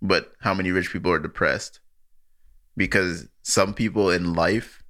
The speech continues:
you get to a point where as humans, like, it's a natural trait to, like,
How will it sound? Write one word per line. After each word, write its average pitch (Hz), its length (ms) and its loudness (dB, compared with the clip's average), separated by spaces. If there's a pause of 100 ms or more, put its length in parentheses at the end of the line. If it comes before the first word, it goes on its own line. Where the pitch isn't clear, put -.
(160)
you 92 140 0
get 95 240 2
to 98 140 0
a 85 60 0
point 92 400 -2
where 85 480 2 (760)
as 92 240 0
humans, 131 680 -4 (520)
like, 87 400 0 (560)
it's 190 320 0 (220)
a 92 60 4
natural 92 520 0
trait 85 480 0 (960)
to, 101 160 2
like, 85 440 -2